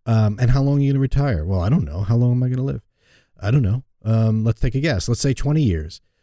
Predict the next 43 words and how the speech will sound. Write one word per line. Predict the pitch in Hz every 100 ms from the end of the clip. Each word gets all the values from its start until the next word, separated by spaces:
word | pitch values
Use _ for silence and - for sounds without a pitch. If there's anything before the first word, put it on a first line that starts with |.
| _ _
So | - 131 120 120 110
you, | 113 117 120
that, | 123 110 -
that | 120 107
sixty | - - 165 - 135
K | - 147 147
you | 117
need | 110 170 151 120
is | - 110
gonna | 165 208
be | 113 95
close | - 131 135 -
to | - 104 98 98 - -
needing | 117 117 113 107 101
a |
hundred | 90 160 127 82
to | 107 - _ _ -
a |
hundred | 127 123
and | 117
twenty | - 147 180 -
K | - 80 - - _ _ _ _ _ _ _ _ -
twenty | 123 117
years | 190 220
from | 92
now. | 73 101 _ _ _ _ _ _ _ _ _ -
"Well, | 156 156 -
no, | 151 180 254 180 85
I, | 92 123
I'm | 135 151
not | 185
gonna | 156 127
be | 110
spending | - - 104 101
that | 98
much. | 95 113
I'm | 120 143
not, | 175 101
I'm | 107
not | 165 147
a |
big | 85 95 -
spender." | - 92 98